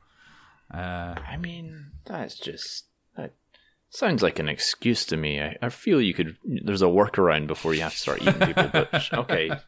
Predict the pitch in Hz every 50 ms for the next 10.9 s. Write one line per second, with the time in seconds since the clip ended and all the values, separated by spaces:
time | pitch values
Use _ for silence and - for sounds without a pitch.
0 | - 139 - - 147 147 - _ - 143 - _ - - - 120 110 107 - -
1 | - - - - - - - - 120 127 131 139 139 139 139 - 175 165 165 156
2 | 147 156 165 160 151 131 151 147 156 202 202 202 190 165 151 139 143 143 - -
3 | 147 139 139 139 - 190 185 180 147 170 175 175 151 156 147 147 143 147 143 139
4 | 135 135 131 127 127 123 120 120 113 113 - - 113 123 139 139 - - - -
5 | - - - 117 120 113 113 113 - 117 113 107 104 - - 107 104 101 95 98
6 | - - - 127 120 113 104 95 - 113 107 - - 117 120 117 117 113 110 107
7 | 110 117 135 123 113 113 107 101 - - 110 110 117 117 113 113 - 110 104 104
8 | 110 110 110 - - 117 120 123 113 107 - - - 127 127 117 95 - - -
9 | 101 104 104 101 98 92 - - - - 120 123 127 135 - - - 117 113 -
10 | - 107 113 110 104 104 95 87 90 92 95 107 113 101 85 - -